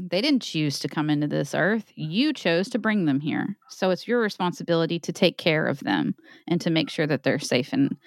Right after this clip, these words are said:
that they have a chance of achieving something in this world. And for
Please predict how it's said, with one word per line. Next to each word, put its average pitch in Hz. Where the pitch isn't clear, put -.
that 170
they 151
have 156
a -
chance -
of 160
achieving 160
something 156
in -
this -
world. -
And 180
for 175